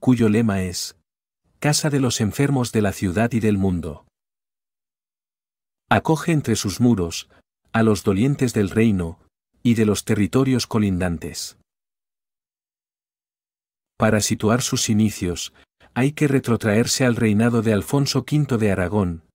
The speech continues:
quien en mil cuatrocientos veinticinco otorga licencia para su construcción. Durante siglos, el hospital colinda con el convento de San Francisco,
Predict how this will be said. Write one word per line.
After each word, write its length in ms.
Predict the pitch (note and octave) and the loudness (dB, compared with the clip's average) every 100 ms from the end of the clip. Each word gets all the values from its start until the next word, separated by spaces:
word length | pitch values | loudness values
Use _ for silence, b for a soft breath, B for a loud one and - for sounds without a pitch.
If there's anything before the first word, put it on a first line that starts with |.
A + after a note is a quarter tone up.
| _ _ _ _ _ | _ _ _ _ _
quien 240 | - A#2 | 2 4
en 180 | G#2+ F#2+ | 4 4
mil 180 | A#2+ C#3+ | 2 0
cuatrocientos 760 | - A#2+ G#2+ - C3+ C#3 A#2+ G#2+ | -2 -2 -2 -2 -2 0 -2 0
veinticinco 1000 | G#2 F#2 F#2 B2 C3 G#2 E2+ D#2 - _ _ _ | 0 0 -4 0 -2 -2 -8 -10 -16 _ _ _
otorga 480 | G#2+ - C3+ D3 C#3 | -2 2 2 2 2
licencia 640 | G#2+ - C3 A2+ G2+ F#2 | 2 0 -2 0 -2 -2
para 240 | G#2 G#2 | -2 -2
su 160 | G2 G#2 | -2 -4
construcción. 920 | G#2+ F#2+ - F#2+ - G2+ E2 D#2 - _ _ _ _ _ _ _ _ _ _ _ _ _ _ _ - | -2 -4 -4 -8 -4 -4 -4 -6 -14 _ _ _ _ _ _ _ _ _ _ _ _ _ _ _ -4
Durante 480 | A#2 A2+ A#2 G#2 G2 | 2 4 4 0 -2
siglos, 680 | - E3+ C3+ F#2+ - - _ _ _ _ - | 0 -2 0 -4 -6 -14 _ _ _ _ 0
el 180 | B2 | 2
hospital 540 | A#2+ - C3 - F#3+ F#3+ | 4 2 -2 0 0 0
colinda 480 | B2 A2+ C#3 G#2 F#2+ | 0 2 2 0 -2
con 200 | G#2 G2+ | -2 0
el 140 | F#2+ | 0
convento 560 | - F#2 F2 C#3 C3+ A2 | -2 0 0 0 0 -2
de 120 | G2+ | -2
San 220 | A2 G2 | -2 -2
Francisco, 840 | - F#2+ E2+ C3 B2+ - F2+ E2 | -2 -4 -2 -2 -2 -4 -6 -8